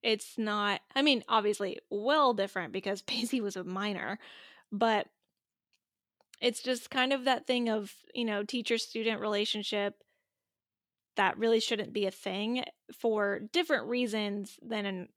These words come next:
like, what you normally see teacher-student relationship, 'cause Lucinda's probably, like, in her twenties at this point. I think we've learned she was, like, twenty-five or twenty-six or something. Right.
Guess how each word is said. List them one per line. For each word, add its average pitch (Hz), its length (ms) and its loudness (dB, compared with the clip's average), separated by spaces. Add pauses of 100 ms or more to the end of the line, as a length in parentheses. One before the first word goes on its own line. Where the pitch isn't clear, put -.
like, 190 240 -8
what 214 180 -4
you 202 100 -8
normally 214 380 -2
see 240 160 -2
teacher-student 233 540 -4
relationship, 240 560 -2
'cause 220 160 -6
Lucinda's 302 400 0
probably, 226 580 -2
like, 196 220 -2
in 202 80 -4
her 185 140 -8
twenties 220 520 -4
at 247 80 -6
this 233 140 -6
point. 247 340 -4
I 240 80 -2
think 247 220 -4
we've 247 240 -4
learned 247 500 -2 (180)
she - 160 -12
was, 226 60 -4
like, 220 160 -2
twenty-five 220 560 -4
or 226 60 -8
twenty-six 226 420 -6
or 285 60 -8
something. 320 420 -4 (4000)
Right. 233 400 0